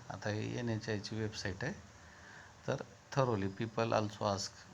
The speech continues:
"What are wayside amenities examples?" उदाहरण काय काय असू शकतात wayside amenities-चे?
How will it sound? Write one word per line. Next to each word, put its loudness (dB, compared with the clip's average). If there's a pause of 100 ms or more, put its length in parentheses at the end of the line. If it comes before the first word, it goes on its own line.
(120)
"What 6
are 8
wayside 2
amenities 0
examples?" 0 (260)
उदाहरण 4
काय 6
काय 4
असू 2
शकतात -6
wayside -2
amenities-चे? -4